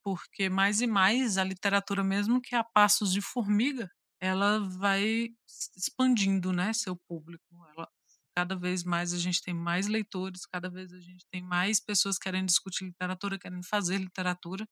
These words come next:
Essa abstração de, "Nossa, será que o livro vai acabar?", é nada mais que,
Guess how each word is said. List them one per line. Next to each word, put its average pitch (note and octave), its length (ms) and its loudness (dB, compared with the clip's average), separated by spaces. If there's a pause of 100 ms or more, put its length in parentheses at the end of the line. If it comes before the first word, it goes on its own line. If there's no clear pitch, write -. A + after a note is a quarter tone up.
(140)
Essa F#3 640 8 (160)
abstração G3 840 6
de, F3 380 0
"Nossa, G3+ 720 8
será G3+ 360 4
que - 120 -6
o G3+ 40 0
livro F#3 320 2
vai F3+ 160 2
acabar?", F3 920 2
é - 20 -10
nada G#3+ 360 0
mais A3 400 0
que, G#3+ 460 0